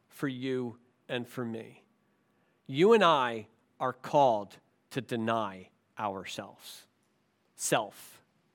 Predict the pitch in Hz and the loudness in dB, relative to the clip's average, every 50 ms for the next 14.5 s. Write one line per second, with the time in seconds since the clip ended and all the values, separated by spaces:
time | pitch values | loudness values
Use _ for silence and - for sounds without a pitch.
0 | _ _ _ _ _ _ _ _ _ _ _ _ _ _ _ _ _ _ _ _ | _ _ _ _ _ _ _ _ _ _ _ _ _ _ _ _ _ _ _ _
1 | _ _ _ _ 123 127 - - - 131 131 143 151 156 147 160 160 151 - - | _ _ _ _ -10 -10 -10 -8 -4 0 2 2 2 2 2 0 -2 -2 -4 -8
2 | - - - - _ _ _ _ _ _ _ _ _ _ - - 139 120 107 98 | -10 -12 -16 -20 _ _ _ _ _ _ _ _ _ _ -4 0 0 2 2 0
3 | 95 - _ _ _ _ _ - 101 87 - 113 101 92 101 95 90 - _ 104 | -4 -10 _ _ _ _ _ -12 -12 -8 -6 -8 -6 -6 -8 -10 -10 -10 _ -10
4 | 98 90 - 92 85 80 - - _ _ _ _ _ _ _ _ _ _ _ _ | -10 -10 -12 -14 -16 -18 -20 -20 _ _ _ _ _ _ _ _ _ _ _ _
5 | _ _ 123 143 160 175 151 180 180 180 180 180 170 151 147 165 160 175 170 165 | _ _ 2 2 4 4 6 6 6 6 6 4 2 2 2 6 8 8 8 6
6 | - - - _ _ _ _ _ _ _ _ _ _ _ _ _ 151 151 156 165 | 4 -2 -20 _ _ _ _ _ _ _ _ _ _ _ _ _ -4 0 2 2
7 | 165 151 - _ 151 151 147 - - 151 151 139 113 98 101 101 - - - - | 2 0 -2 _ -2 -2 -2 0 2 4 4 4 4 0 -4 -10 -12 -10 -10 -12
8 | - - _ _ _ - 123 131 131 160 160 160 165 165 160 151 135 160 160 147 | -12 -16 _ _ _ -4 -2 -2 0 2 4 4 4 4 2 2 4 4 6 8
9 | 165 170 165 156 - - - - _ _ _ _ _ _ _ _ _ _ _ _ | 10 10 10 8 6 0 -14 -20 _ _ _ _ _ _ _ _ _ _ _ _
10 | _ - - - 185 175 170 170 160 156 156 156 143 - - 131 113 - - 123 | _ -2 4 4 6 6 6 6 6 6 6 6 4 2 0 -2 -4 -4 -6 -8
11 | 110 - - - - 123 120 127 123 123 127 131 131 127 127 127 123 117 107 98 | -8 -10 -12 -10 -8 -8 -6 -2 0 0 0 2 2 2 4 4 4 2 0 -2
12 | 95 - - - - - - _ _ _ _ _ _ _ _ _ _ _ _ _ | -8 -12 -18 -20 -20 -20 -20 _ _ _ _ _ _ _ _ _ _ _ _ _
13 | - 123 117 - 147 131 123 - - 131 117 120 123 127 123 120 117 117 117 113 | -12 -10 -2 2 2 2 2 2 0 -2 -2 -2 -2 0 0 0 0 0 0 -2
14 | - - 120 110 113 107 92 90 - | -2 -4 -4 -4 -4 -6 -8 -10 -16